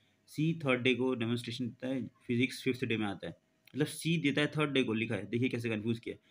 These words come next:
खाली सी का बताया कि थर्ड डे देता है, कुछ बोला नहीं क्या करता है, क्या कौन सा सब्जेक्ट पढ़ाता है, कोई बात नहीं, हम लोग सी को सामने थ-, थ्री लिख देंगे और फिजिक्स लिख देंगे फ़ाइव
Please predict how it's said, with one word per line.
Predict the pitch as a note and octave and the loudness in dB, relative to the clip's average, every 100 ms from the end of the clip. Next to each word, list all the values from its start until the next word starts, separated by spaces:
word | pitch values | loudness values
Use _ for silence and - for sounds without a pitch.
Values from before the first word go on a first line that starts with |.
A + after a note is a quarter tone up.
| _ _ _ | _ _ _
खाली | A#2 C#3 | -2 0
सी | C#3+ D3+ | 0 -2
का | D3 C#3+ | 2 2
बताया | B2 B2+ | 2 2
कि | C3 | 0
थर्ड | C3+ C3 B2 | 0 0 2
डे | B2 | 0
देता | G#2 G#2 | 0 -2
है, | |
कुछ | B2 | 0
बोला | A#2+ B2 | 2 2
नहीं | C3 B2+ | 2 0
क्या | A#2+ | 0
करता | G#2+ G#2 - | -4 -6 -10
है, | - _ - | -18 _ -4
क्या | A#2 | 0
कौन | A#2+ | 2
सा | |
सब्जेक्ट | A#2+ A#2+ A#2 | 0 -2 -4
पढ़ाता | A2 G2 - | -4 -6 -10
है, | _ - _ | _ -20 _
कोई | F3+ | 2
बात | F3+ D3+ | 4 2
नहीं, | C#3 | 0
हम | B2 | -2
लोग | B2 | -4
सी | - C3+ | -2 -2
को | B2+ | -2
सामने | A#2 G2+ B2 | -4 -2 -4
थ-, | - - A2 A#2 | -6 -8 -4 0
थ्री | C#3 | 2
लिख | D#3 B2 | 2 2
देंगे | A#2+ B2+ | 0 0
और | G2+ | -4
फिजिक्स | B2 A#2 A#2 B2 | -6 -4 -2 -2
लिख | G#2+ G#2 | -4 -2
देंगे | A#2 C3+ | 0 0
फ़ाइव | C#3 A2 F#2 | -2 -4 -4